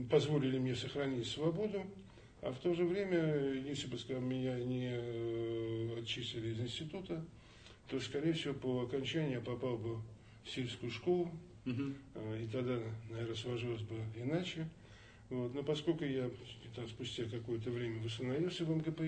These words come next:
Speaker 1: И, причём декан сказал, что только на вечерней, потому что больше трёх раз в неделю я тебя видеть не могу,
Speaker 2: Мгм.
Speaker 1: вот, э, то как-то сложилось очень удачно, я попал работать,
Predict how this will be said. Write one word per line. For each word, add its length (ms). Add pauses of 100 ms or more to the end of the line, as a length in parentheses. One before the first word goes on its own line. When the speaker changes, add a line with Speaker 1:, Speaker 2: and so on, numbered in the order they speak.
Speaker 1:
И, 40 (520)
причём 260
декан 260
сказал, 200
что 120
только 260
на 80
вечерней, 500
потому 180
что 120
больше 240
трёх 240
раз 120
в 60
неделю 280
я 60
тебя 140
видеть 320
не 80
могу, 340 (100)
Speaker 2:
Мгм. 280 (280)
Speaker 1:
вот, 320 (120)
э, 260 (100)
то 600
как-то 240
сложилось 460
очень 240
удачно, 320
я 80
попал 360
работать, 540